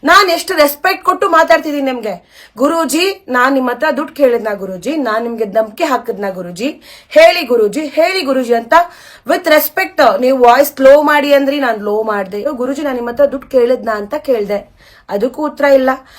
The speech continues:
ಆಂಕರ್ ಅವ್ರು ಕೇಳ್ತಿದ್ದಾರೆ, ಅದಕ್ ನೀವೇನ್ ಹೇಳ್ತೀರಾ?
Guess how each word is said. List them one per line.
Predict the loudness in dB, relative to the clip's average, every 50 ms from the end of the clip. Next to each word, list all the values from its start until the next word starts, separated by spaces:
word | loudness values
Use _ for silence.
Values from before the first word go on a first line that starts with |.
| -20 -20 _ _
ಆಂಕರ್ | -4 -2 -2 -2 2 4 4 6
ಅವ್ರು | 6 4 4
ಕೇಳ್ತಿದ್ದಾರೆ, | 4 4 4 4 2 0 2 2 2 2 0 -2 -6 -12 _ -20 -20 -20 -20 _ -6
ಅದಕ್ | -2 -2 -2 -2 0
ನೀವೇನ್ | 0 0 0 4 4 4 4
ಹೇಳ್ತೀರಾ? | 4 2 2 0 2 2 2 2